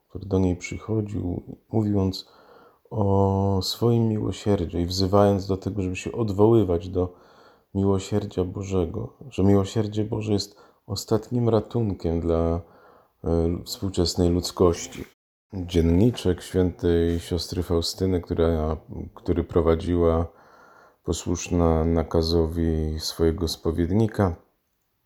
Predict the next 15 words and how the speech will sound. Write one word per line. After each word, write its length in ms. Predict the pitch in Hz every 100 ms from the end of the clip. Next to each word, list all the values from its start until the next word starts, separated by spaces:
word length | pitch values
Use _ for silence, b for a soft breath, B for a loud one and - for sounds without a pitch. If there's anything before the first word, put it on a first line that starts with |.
| - _ _ _ -
zresztą 260 | - - 73
też 180 | 90 90
błogosławionego 1160 | 90 85 85 - 85 87 82 87 85 85 82 B B B B
księdza 300 | - 87 85
Michała 380 | 87 90 87 82
Sopoćki, 720 | - 82 87 85 - - 82 - b b b b b b - - 87 87 92 98 -
jest 380 | 90 90 - -
chyba 380 | - - 90 92
najbardziej 1000 | 92 90 80 95 107 98 95 101 101 98
rozpowszechnioną 1080 | 90 - - 87 - 90 - 95 98 101 92
książką 580 | - 95 101 - 101 92
polskiego 540 | 90 85 - 92 90
autora 440 | 82 87 87 85
na 140 | 85 82
świecie. 600 | - - 69 - 98